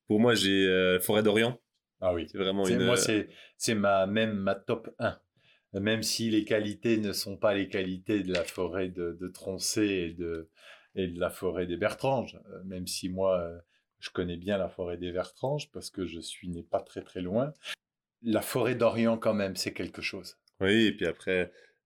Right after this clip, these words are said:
Speaker 1: euh, vous avez des secteurs, euh,
Speaker 2: T'as vu
Speaker 1: vous
Speaker 2: les longueurs ?
Speaker 1: Oui, mais vous avez...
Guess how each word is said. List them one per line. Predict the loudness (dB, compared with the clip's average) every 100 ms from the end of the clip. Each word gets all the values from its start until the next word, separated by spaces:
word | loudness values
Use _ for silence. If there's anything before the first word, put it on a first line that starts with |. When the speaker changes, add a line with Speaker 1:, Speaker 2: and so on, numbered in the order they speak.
| -4
Speaker 1:
euh, | -2 0 0
vous | 2 2
avez | 4 2
des |
secteurs, | 0 -4 -2 0 0
euh, | 0 0
Speaker 2:
T'as | 0
vu | 0
Speaker 1:
vous |
Speaker 2:
les | 0
longueurs ? | 0 0 0 -2 0
Speaker 1:
Oui, | 4 4 4 2
mais | -2
vous | -2 0
avez... | 2 2